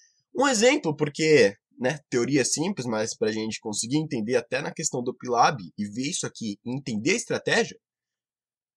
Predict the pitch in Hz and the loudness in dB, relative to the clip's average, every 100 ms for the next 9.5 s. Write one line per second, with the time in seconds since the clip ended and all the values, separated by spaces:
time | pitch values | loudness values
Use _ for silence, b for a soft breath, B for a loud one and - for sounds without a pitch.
0 | _ _ _ _ _ _ - 247 285 269 | _ _ _ _ _ _ 2 4 6 2
1 | 247 139 101 - 165 - _ _ _ _ | 2 2 0 2 2 2 _ _ _ _
2 | _ - 175 214 240 247 226 175 143 - | _ -10 -4 0 0 0 2 0 2 4
3 | 185 156 95 _ - 143 175 220 269 - | 6 6 2 _ -10 -6 2 2 2 0
4 | 233 226 208 190 170 165 160 151 127 - | -4 -2 -2 -2 -2 -2 0 0 0 0
5 | 202 247 247 _ _ _ _ _ _ _ | -2 -4 -6 _ _ _ _ _ _ _
6 | _ 107 123 135 160 143 156 170 170 170 | _ -6 -4 -4 -4 -4 -4 -4 -4 0
7 | 107 - - - _ _ _ _ _ _ | 0 -2 -8 -14 _ _ _ _ _ _
8 | _ _ - 285 269 - 175 139 117 117 | _ _ -4 -2 0 0 2 2 2 0
9 | 110 - 147 196 | -4 -4 -2 -2